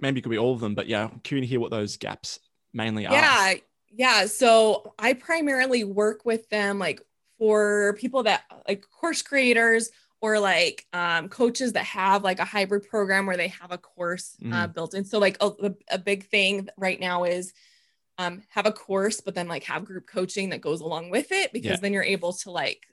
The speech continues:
Speaker 2: scale. You're able to serve a lot of people
Speaker 1: Exactly.
Speaker 2: that you're, you're not doing one-on-one, 'cause there's only so much one-on-one you can do.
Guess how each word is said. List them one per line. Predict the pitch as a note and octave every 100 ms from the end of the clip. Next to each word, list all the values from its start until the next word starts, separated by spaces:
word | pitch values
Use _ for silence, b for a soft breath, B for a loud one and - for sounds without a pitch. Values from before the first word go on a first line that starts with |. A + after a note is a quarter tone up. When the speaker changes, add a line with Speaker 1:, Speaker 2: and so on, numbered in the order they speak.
| _
Speaker 2:
scale. | - - G4+ G#3+ - F#3+
You're | F#3 -
able | G3+ F#3
to | F#3+ - G3 F#3
serve | - G#3+ G3 F#3+ F#3+
a | F#3+
lot | F3 E3+ E3
of | E3+ _
people | - C#4 - F#3 F3 E3+ -
Speaker 1:
Exactly. | G#2 G#2 - -
Speaker 2:
that | -
you're, | G3 - -
you're | G#3
not | G3+
doing | G3+ G3 F#3+
one-on-one, | F#3 E3+ F3+ G3+ D3+ G3
'cause | G#3+
there's | G#3 G#3+
only | F#3+
so | F#3+ F#3+
much | C#3+ F#3
one-on-one | F3 E3 D#3+ D#3
you | C#3+
can | - D3
do. | A#2+